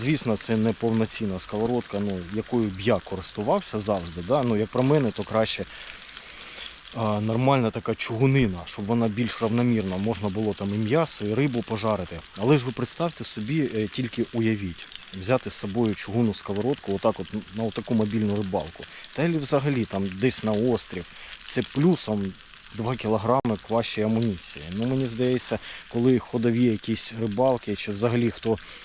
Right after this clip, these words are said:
активним віддихом займається, увлікається, ну,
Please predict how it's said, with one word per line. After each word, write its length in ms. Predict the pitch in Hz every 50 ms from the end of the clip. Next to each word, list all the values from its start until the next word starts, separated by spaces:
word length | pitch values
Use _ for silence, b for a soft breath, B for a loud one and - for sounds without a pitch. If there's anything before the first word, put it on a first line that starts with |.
| B B B -
активним 540 | 101 113 - - 160 147 127 123 117 113 107 - - - - - -
віддихом 580 | 131 131 110 98 107 95 - 107 104 98 90 -
займається, 640 | 107 95 120 123 120 123 139 147 135 117 - - - 107
увлікається, 760 | 107 104 110 107 - 139 131 120 110 101 92 - - 104 101
ну, 500 | 110 117 131 139 135 135 127 123 120 110